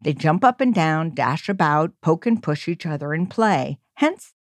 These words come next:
they're resistant to wearing a hat, gloves, or long pants. In contemporary philosophy, an event or state of affairs is said to be overdetermined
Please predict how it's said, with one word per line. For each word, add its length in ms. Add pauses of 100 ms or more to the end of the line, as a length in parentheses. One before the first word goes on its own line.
they're 180
resistant 880
to 100
wearing 540
a 80
hat, 440 (380)
gloves, 520 (120)
or 140
long 360
pants. 600 (600)
In 180
contemporary 800
philosophy, 960
an 160
event 460 (100)
or 120
state 380
of 120
affairs 760
is 140
said 340
to 100
be 260 (120)
overdetermined 1200